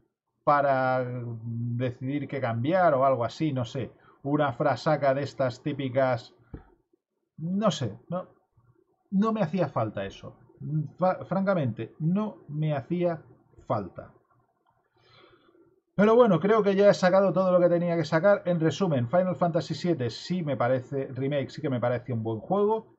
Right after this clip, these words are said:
Tiene algunos añadidos que realmente me han gustado, que me lo he pasado bien. Pero el final, de la manera que lo han dejado, a ver qué hacen con la continuación. A ver qué hacen con la continuación. Porque...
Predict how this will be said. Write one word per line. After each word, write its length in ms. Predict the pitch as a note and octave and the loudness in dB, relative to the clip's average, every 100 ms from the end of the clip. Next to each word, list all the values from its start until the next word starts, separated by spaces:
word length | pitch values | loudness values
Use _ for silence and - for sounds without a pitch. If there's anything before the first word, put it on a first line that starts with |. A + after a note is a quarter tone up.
| _ | _
Tiene 220 | G3+ G#3+ | -2 0
algunos 400 | C#3+ C3 D3+ B2 | 0 0 -4 -2
añadidos 420 | C3 C3+ D#3 A#2+ | -4 -2 -2 -4
que 120 | - | -6
realmente 480 | G#2+ A2 G#2+ G#2+ G#2+ | -8 -6 -4 -6 -6
me 80 | G#2+ | -6
han 120 | G2+ | -6
gustado, 560 | G2 G2 - D#3 D3+ D3+ | -8 -10 -2 2 2 0
que 60 | |
me 100 | A2 | -4
lo 60 | G#2+ | -4
he 40 | G#2+ | -6
pasado 320 | - D3 C#3+ | -6 -4 -4
bien. 340 | F3+ G#3 G3 - _ _ _ _ _ _ _ _ _ _ _ | -2 -4 -6 -12 _ _ _ _ _ _ _ _ _ _ _
Pero 320 | F3+ F3+ F3+ | 6 10 10
el 100 | E3+ | 8
final, 800 | D3+ D3+ C#3+ C#3+ D3+ D3+ D3+ D#3 - _ _ _ _ _ _ _ _ _ _ _ _ _ _ _ | 4 0 2 2 4 4 2 -2 -12 _ _ _ _ _ _ _ _ _ _ _ _ _ _ _
de 160 | D#3+ D#3+ | 2 4
la 100 | D#3 | 4
manera 340 | D#3+ F3 F3 | 2 6 6
que 80 | D#3 | 6
lo 60 | |
han 140 | D#3+ D3+ | 2 2
dejado, 640 | C#3 - D#3+ D#3 E3 E3 - | 0 2 2 4 2 0 0
a 120 | D#3+ | 2
ver 160 | F#3 | 2
qué 100 | D#3 | 0
hacen 220 | C3 F3 D#3 | 0 0 -2
con 160 | C#3+ | 0
la 120 | C#3+ | 2
continuación. 760 | C3 B2 A#2+ A2+ G#2+ - A#2 F#2+ - | 2 0 -2 -4 -6 -6 -8 -8 -14
A 120 | C3+ | -6
ver 160 | D3+ C#3 | -4 -2
qué 100 | C#3+ | -4
hacen 240 | C#3 D3 | -4 -6
con 160 | B2+ A#2 | -6 -4
la 120 | A#2 | -4
continuación. 760 | A2+ A2 A#2 A2 G#2 C3 G2 F2+ - - _ _ _ | -4 -6 -6 -8 -8 -8 -8 -10 -20 -20 _ _ _
Porque... 2000 | C3+ C3 B2 B2 A#2+ A#2+ G#2+ _ C3 B2 A#2 A#2 A2+ A2 G#2+ G#2+ G2+ G2+ G2 F#2 | 2 4 4 4 2 0 -6 _ -8 -6 -4 -4 -6 -6 -6 -8 -8 -8 -10 -12